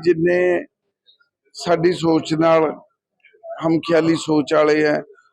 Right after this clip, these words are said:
ਉਹ ਸਾਰੇ ਰੱਖੜ ਪੁੰਨੀਆਂ ਦੇ ਮੌਕੇ ਬਟਾਲਾ ਉੱਥੇ ਉੱਨੀ ਤਰੀਕ ਨੂੰ ਆਉਣ, ਤਾਂ ਫਿਰ ਆਪਾਂ ਉੱਥੋਂ ਕੋਈ ਇਕੱਠ ਕਰਕੇ ਕੁਛ ਨਾ ਕੁਛ ਅੰਮ੍ਰਿਤਪਾਲ ਦੀ ਰਿਹਾਈ ਵਾਸਤੇ ਕੁਛ ਵਿਉਂਤ ਬਣਾਈ ਜਾਵੇ।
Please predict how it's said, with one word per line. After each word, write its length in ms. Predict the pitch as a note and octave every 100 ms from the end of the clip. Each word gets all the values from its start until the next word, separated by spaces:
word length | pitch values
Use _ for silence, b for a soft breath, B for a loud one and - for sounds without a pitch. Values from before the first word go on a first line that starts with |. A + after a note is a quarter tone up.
| _
ਉਹ 80 | -
ਸਾਰੇ 380 | D3+ E3+ E3+ F#3
ਰੱਖੜ 280 | E3 - E3+
ਪੁੰਨੀਆਂ 440 | D3+ D#3 D#3+ D#3+
ਦੇ 100 | D#3
ਮੌਕੇ 480 | D3+ D3 - - D#3+
ਬਟਾਲਾ 420 | C#3+ C#3 C#3+ D3
ਉੱਥੇ 400 | D3 D3 - E3
ਉੱਨੀ 240 | D#3+ D#3 D#3+
ਤਰੀਕ 300 | D3+ D#3 D3
ਨੂੰ 300 | D#3+ D3+ C#3+
ਆਉਣ, 320 | D#3 E3+ D#3 - B B B B -
ਤਾਂ 180 | F3 F3
ਫਿਰ 220 | E3+ F3+
ਆਪਾਂ 280 | F3 E3+ F3
ਉੱਥੋਂ 440 | E3+ - F#3 F#3 E3+
ਕੋਈ 320 | - E3+ E3+ F3 E3+
ਇਕੱਠ 500 | E3 D#3 C3+ - D#3+ - -
ਕਰਕੇ 400 | D#3+ D#3 - E3+
ਕੁਛ 260 | - D3+ D3
ਨਾ 120 | F3
ਕੁਛ 320 | D#3+ E3 - E3+ D#3 - - D#3
ਅੰਮ੍ਰਿਤਪਾਲ 540 | D#3+ D3+ _ D#3+ D#3 D#3
ਦੀ 160 | E3
ਰਿਹਾਈ 340 | D#3+ D3+ C#3+ C#3+
ਵਾਸਤੇ 680 | C#3+ D3 C#3 - D3+ C#3 - - - -
ਕੁਛ 260 | E3 -
ਵਿਉਂਤ 580 | D#3+ D#3+ D3+ C#3+ D3+ D3
ਬਣਾਈ 280 | D3 C#3+ C3 B2
ਜਾਵੇ। 260 | B2+ C3